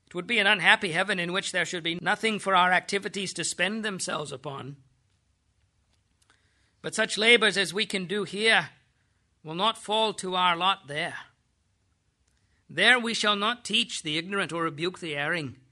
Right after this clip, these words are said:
or comfort the desponding, or help the needy. There we cannot oppose the teacher of error,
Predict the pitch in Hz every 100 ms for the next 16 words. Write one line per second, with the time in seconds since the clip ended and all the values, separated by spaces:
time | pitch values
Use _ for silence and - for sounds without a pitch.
0 | _ _ _ 160 143 196 202 202 196 180
1 | 160 - 175 185 185 160 147 135 - -
2 | 170 190 - 160 147 175 190 180 - _
3 | _ _ _ _ _ _ _ _ _ _
4 | _ _ 135 165 214 214 214 220 226 202
5 | - 226 226 226 - 233 - 220 214 202
6 | 233 220 180